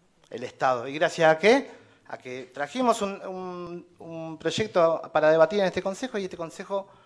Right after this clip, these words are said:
lo aprobó. Y por eso vamos a poder avanzar por ahí. Ahora, con este ajuste, lo que vamos a tener que ver es qué elegimos. Si llevamos un caño de agua más,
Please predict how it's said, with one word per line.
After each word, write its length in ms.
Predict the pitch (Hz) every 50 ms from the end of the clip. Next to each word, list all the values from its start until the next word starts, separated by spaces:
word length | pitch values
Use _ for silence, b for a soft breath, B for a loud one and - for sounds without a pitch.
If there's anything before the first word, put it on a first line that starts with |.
| b b b _
lo 80 | 151 135
aprobó. 320 | 131 - 139 131 131 135
Y 40 | 139
por 160 | - 196 208
eso 180 | 214 - 220 202
vamos 260 | 196 190 180 160 -
a 60 | 160
poder 200 | - 151 151 156
avanzar 280 | 147 143 143 - 151 139
por 120 | - 143
ahí. 180 | 131 131 123 - - - _ _ _ _ _ _ _ _ _ _ _ _ _ _ _ _ _ _ _ _ _ _ _ _ _ _ _ -
Ahora, 580 | - 123 143 151 160 180 196 196 - - - _ _ _ _ _ _ _ _ _ _ _ _ _ _ _ _ _ _ _
con 140 | - 127
este 180 | 160 170 - 220
ajuste, 720 | 208 - - 247 226 - - 226 262 285 285 - - - _ -
lo 100 | 110 101
que 60 | 117
vamos 200 | 120 139 170 185
a 40 | 175
tener 260 | 185 185 196 202 185
que 120 | 208 202
ver 180 | 208 220 226 233
es 240 | 233 220 226 - - - _ _ _ _ _ _ _
qué 80 | -
elegimos. 580 | 208 208 196 - 269 285 254 185 139 - - - _ _ _ _ _ _ _ _ _ _ _ _ _ _ _ _ _ _ _ _ _ _ _
Si 160 | _ - 139 123
llevamos 500 | - 139 147 165 208 226 220 214 208 190
un 100 | 190 185
caño 340 | - 202 202 202 196 196
de 60 | 190 190
agua 200 | 185 190 185 190
más, 300 | 226 277 320 311 -